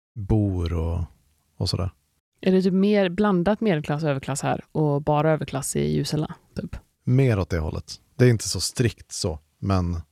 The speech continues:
Speaker 1: man, man sticker mer ut om man, eh, om
Speaker 2: Det är
Speaker 1: man
Speaker 2: lite
Speaker 1: ser
Speaker 2: mer
Speaker 1: ut som
Speaker 2: borgare här, liksom.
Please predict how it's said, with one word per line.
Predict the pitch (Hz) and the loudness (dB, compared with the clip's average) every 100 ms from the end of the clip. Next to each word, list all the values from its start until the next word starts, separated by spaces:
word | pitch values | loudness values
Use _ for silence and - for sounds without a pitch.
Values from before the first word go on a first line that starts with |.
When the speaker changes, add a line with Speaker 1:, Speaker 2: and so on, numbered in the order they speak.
| _ _ _ _ | _ _ _ _
Speaker 1:
man, | 123 135 135 | 2 4 4
man | 135 | 0
sticker | - 147 139 | 0 0 2
mer | 135 113 | 2 4
ut | 110 98 | 2 0
om | 101 | -2
man, | 95 92 92 | 0 0 0
eh, | 92 | -2
om | |
Speaker 2:
Det | 95 | -2
är | - | 0
Speaker 1:
man | |
Speaker 2:
lite | 190 208 | 4 4
Speaker 1:
ser | 202 | 4
Speaker 2:
mer | 185 | 4
Speaker 1:
ut | 175 | 4
som | 185 | 2
Speaker 2:
borgare | 156 160 175 | 2 2 2
här, | 165 - - _ | 0 -6 -14 _
liksom. | 151 - | -8 -8